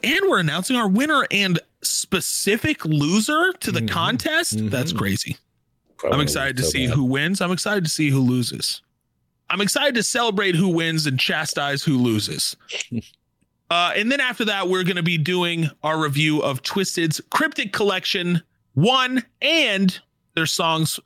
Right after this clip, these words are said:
Speaker 1: uh, from the original Psychopathics from Outer Space, which we skipped when we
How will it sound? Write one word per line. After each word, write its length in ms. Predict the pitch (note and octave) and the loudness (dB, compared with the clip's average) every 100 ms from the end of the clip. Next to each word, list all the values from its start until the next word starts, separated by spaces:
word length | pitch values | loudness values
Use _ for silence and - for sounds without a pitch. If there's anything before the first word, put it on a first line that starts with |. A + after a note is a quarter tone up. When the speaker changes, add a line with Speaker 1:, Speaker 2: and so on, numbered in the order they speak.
| _ | _
Speaker 1:
uh, 220 | C#3 C3+ - | -2 -2 -2
from 180 | F3 | -2
the 120 | D3+ C#3 | 0 2
original 420 | D3+ E3+ D#3+ D3+ | 0 0 -2 -2
Psychopathics 760 | - D3 D3 C3 C3+ C#3 C3 | -2 -2 -2 -2 -4 -4 -4
from 200 | - B2 | -4 -4
Outer 240 | G#2+ C3+ B2+ | -2 -2 -2
Space, 480 | - G3 G3 - | -2 -2 -2 -4
which 260 | D3+ E3+ - | -2 -2 0
we 160 | E3+ D#3 | -2 0
skipped 560 | - - A3+ - - - | -2 -2 -4 -4 -12 -6
when 260 | D#3+ F3+ | -2 0
we 240 | F3 F3+ | 0 0